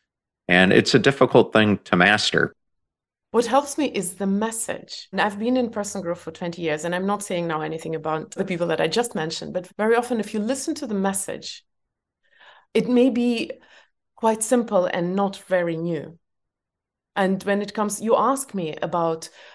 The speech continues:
Speaker 2: the evolution of personal growth. Well, twenty years ago, thirty years ago, it was about motivation,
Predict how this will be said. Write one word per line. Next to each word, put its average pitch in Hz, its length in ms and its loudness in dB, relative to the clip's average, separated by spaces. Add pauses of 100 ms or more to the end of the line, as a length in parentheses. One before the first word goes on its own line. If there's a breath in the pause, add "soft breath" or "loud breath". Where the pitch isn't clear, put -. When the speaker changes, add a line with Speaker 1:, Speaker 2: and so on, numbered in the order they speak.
Speaker 2:
the 170 120 -2
evolution 170 720 0
of 156 140 -12
personal 170 360 -6
growth. - 500 -6 (480)
Well, 165 320 2 (420)
twenty 202 300 -2
years 196 320 0
ago, 185 240 -2
thirty 196 320 -4
years 165 320 -4
ago, 156 180 -4
it 156 100 -6
was 175 160 -4
about 165 520 -4
motivation, 170 840 -4